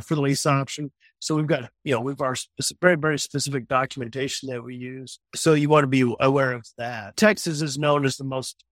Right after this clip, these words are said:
strict. And as it turns out, I'm the only, I'm actually the only educator who teaches lease options for Texas. But, but even their requirements are very,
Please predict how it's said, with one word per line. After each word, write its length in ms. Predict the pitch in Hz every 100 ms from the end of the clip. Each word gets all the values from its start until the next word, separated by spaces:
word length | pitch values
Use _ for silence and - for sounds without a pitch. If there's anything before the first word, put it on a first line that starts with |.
| -
strict. 680 | 127 - 202 185 135 - - _ _ -
And 300 | 147 139 143 -
as 160 | 170 143
it 40 |
turns 280 | - 165 156
out, 60 | 147
I'm 80 |
the 80 | 147
only, 340 | 147 143 127 _ -
I'm 200 | 160 156
actually 300 | 151 - 143
the 40 |
only 160 | 139 127
educator 360 | 131 135 143
who 40 | 120
teaches 400 | - 160 147 127
lease 240 | 135 -
options 560 | 131 120 - 131 123 -
for 140 | -
Texas. 540 | 113 127 131 - 120 - _ _ _ _ _
But, 240 | - 139 123 _
but 140 | 151 143
even 240 | 202 185
their 140 | 156 170
requirements 680 | 139 - 143 120 120 110
are 40 | 123
very, 460 | 139 139 127 113